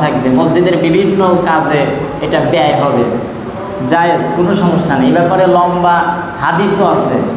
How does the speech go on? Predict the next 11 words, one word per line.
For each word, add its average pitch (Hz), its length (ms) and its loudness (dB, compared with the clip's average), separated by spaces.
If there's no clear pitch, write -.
যারা 151 200 0
জানেন 165 440 0
তারা 156 440 2
বুঝতে 139 280 -2
পারছেন। 127 380 -2
এরপরে 185 400 0
মাজারে 190 1000 0
টাকা 170 340 0
দেয়া, 139 320 0
আগরবাতি 160 640 2
দেয়া, 135 380 0